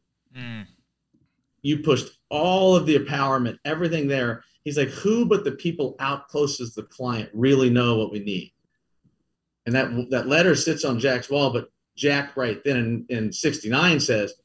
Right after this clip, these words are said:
Speaker 2: We will never become a firm that the, the bunch of corporate people at the center are making rules of what our clients need.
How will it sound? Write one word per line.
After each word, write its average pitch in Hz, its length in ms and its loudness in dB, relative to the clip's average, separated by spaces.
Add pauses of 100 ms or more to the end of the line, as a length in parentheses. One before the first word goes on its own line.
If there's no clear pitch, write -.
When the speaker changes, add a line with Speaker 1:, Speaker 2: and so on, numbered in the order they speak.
Speaker 2:
We 143 160 0
will 151 180 2
never 143 800 2 (800)
become 139 320 0
a 123 60 2
firm 120 640 -2 (840)
that 127 140 -2
the, 113 220 -2 (200)
the 120 100 -2
bunch 139 260 0
of 113 160 -6
corporate 156 600 0
people 139 380 0
at 110 100 -6
the - 80 -10
center 120 680 -2 (240)
are 113 100 -2
making 117 560 0
rules 120 760 4 (140)
of 104 140 -8
what 127 180 0
our 117 120 0
clients 117 520 -4
need. 101 340 -2